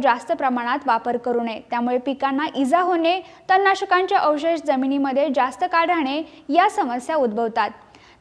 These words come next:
तणनाशकाचा प्रभावी वापर होण्यासाठी हेक्टरी पाण्याचं योग्य प्रमाण वापरणं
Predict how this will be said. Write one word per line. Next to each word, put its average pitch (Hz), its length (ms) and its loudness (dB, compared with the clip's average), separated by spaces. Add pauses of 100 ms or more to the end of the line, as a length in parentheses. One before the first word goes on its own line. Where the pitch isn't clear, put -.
तणनाशकाचा 440 680 4
प्रभावी 349 500 2
वापर 294 320 2
होण्यासाठी 277 640 -2
हेक्टरी 302 440 -2
पाण्याचं 262 560 -2
योग्य 320 400 0
प्रमाण 302 360 0
वापरणं 240 440 -2